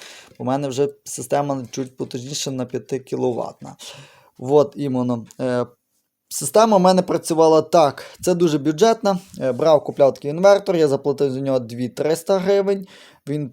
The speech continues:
пише на ньому, е, що він має тисячу триста ватт, в реальності він має шістсот, ну я його використовував в п'ятсот ватт. Він може там,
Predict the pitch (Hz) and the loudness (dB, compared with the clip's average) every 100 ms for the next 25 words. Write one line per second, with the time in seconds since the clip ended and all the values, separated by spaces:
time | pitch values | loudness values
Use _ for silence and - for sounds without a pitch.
0 | - 143 139 139 131 131 123 123 123 120 | 0 0 0 -6 -6 -6 -6 -4 -4 -4
1 | - - 123 117 113 - 127 123 117 117 | -6 -6 -2 -2 -4 -6 -6 -6 -6 -8
2 | 127 - 117 120 - 107 131 117 180 220 | -10 -10 -14 -16 -16 -12 -6 0 0 0
3 | 190 185 185 180 180 175 170 165 156 - | 0 0 0 -2 -4 -4 -2 -2 -4 -6
4 | - 175 170 147 151 131 147 139 135 123 | -2 0 0 -4 -2 0 2 0 -6 -6
5 | 139 131 - 143 135 147 123 - 123 - | -4 -4 -6 -6 -4 -2 -2 -4 -10 -10
6 | 139 156 147 131 131 131 120 | -12 -6 -4 -2 -2 -4 -6